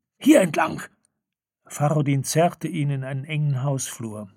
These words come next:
Es stank nach Fisch und feuchter Wäsche. Der Flur endete auf einem Hof. Noramon stand dort neben einem Brunnenschacht und winkte ihnen zu. „Hier ist es!“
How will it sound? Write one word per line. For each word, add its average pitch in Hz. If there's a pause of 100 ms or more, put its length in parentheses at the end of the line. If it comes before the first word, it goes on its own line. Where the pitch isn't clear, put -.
(120)
Es 107
stank 135
nach 110
Fisch -
und 110
feuchter 120
Wäsche. 110 (480)
Der 127
Flur 143
endete 160
auf 165
einem 131
Hof. 139 (560)
Noramon 151
stand 156
dort 147
neben 143
einem 135
Brunnenschacht 143
und 123
winkte 147
ihnen 143
zu. 123 (260)
„Hier 320
ist -
es!“ -